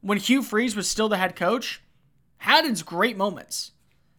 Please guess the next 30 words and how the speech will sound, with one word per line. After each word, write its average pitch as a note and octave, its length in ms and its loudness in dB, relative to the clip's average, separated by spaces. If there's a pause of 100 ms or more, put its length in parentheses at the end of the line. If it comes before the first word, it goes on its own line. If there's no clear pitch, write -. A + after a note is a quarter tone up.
(140)
When G3+ 580 2
it A#3+ 120 2
was C#4 140 -2
Laremy A3+ 400 2
Tunsil A3+ 720 4
and D#3+ 220 -6
Robert A3 320 4
Nkemdiche G#3 600 -2
and E3+ 140 -4
Laquan G3 360 2
Treadwell, G3+ 640 2 (240)
even A#3+ 280 2
though A#3+ 120 6
two A3+ 280 4
of A3 60 6
them G#3 160 2
didn't F#3 280 -4
pan G3 240 -4
out F#3 160 0
in E3+ 40 -10
the E3+ 140 -6
N F3+ 80 -6
F E3 180 -6
L, G#3+ 400 -2 (480)
they G#3+ 300 8
were F#4+ 280 6
a F3 80 4
really G3 540 2
good F3+ 240 0
team. - 380 -8